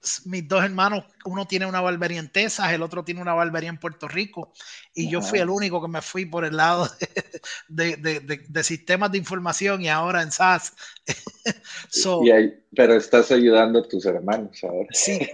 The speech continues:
Speaker 1: yo, yo les ayudo a ellos y, y el sistema es idéntico a esto, lo único que en vez de tener el carrito de venta, lo que tiene es un, un plugin de,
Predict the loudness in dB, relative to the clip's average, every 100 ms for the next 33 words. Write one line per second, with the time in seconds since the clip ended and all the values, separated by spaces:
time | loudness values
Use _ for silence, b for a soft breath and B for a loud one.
0 | -4 -2 0 2 4 4 4 2 2 4
1 | 4 0 0 2 4 2 2 2 2 -2
2 | -2 -2 0 2 2 0 -2 -2 -6 2
3 | 6 6 4 -2 -8 -8 B B B -2
4 | -2 -4 -4 -4 -4 -2 -2 -2 -2 -2
5 | 2 2 2 -2 -4 -2 0 0 -2 -2
6 | 0 0 0 -2 -4 -2 -4 -4 -10 -12
7 | -14 -12 -12 -4 -2 0 -2 0 0 0
8 | -2